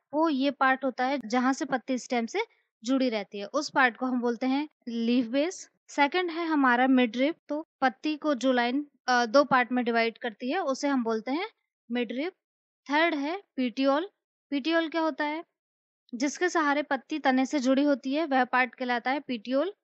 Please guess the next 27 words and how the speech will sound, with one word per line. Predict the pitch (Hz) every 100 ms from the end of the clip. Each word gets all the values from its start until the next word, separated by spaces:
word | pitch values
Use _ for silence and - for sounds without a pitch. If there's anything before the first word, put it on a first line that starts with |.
| _ _ _
And | 240 240
फोर्थ | - 320 339 370 -
है | 311 466 330
lamina, | 247 226 220 202 190 - _ _ _ -
जो | 226 311
पत्ती | 330 262 277 269
का | 277
ग्रीन | 233 269 320
पार्ट | 320 302 285 285
होता | 269 285
है | 320 -
कहलाता | 269 247 233 233
है | 262 480 - -
lamina। | 233 220 202 190 196 - _ -
चलिए | 233 208
अब | 208
फर्स्ट | - 285 -
बात | 311 254 240
करते | 262 240 269
हैं | 254 330 392
लीफ | 247 247 -
बेस | 247 240 -
की। | 311 392 _ 233
लीफ | 262 233
बेस | 285 294 -
क्या | 302
है? | 285 339